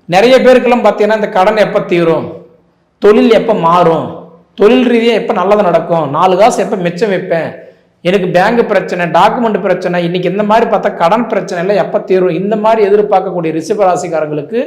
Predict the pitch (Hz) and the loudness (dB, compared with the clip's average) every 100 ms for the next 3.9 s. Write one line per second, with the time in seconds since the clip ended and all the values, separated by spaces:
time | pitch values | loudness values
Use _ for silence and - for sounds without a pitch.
0 | - - - 147 185 226 - 262 202 196 | -8 -20 -10 -2 2 2 0 -2 0 2
1 | 190 185 170 170 160 139 143 185 208 202 | 2 0 -4 -6 -6 -6 -4 0 0 2
2 | 214 311 - - _ - 180 180 240 247 | 0 -2 -6 -16 _ -8 -4 0 2 2
3 | 240 240 190 170 170 190 233 214 190 | 2 -2 -2 -4 -6 -2 -2 -2 0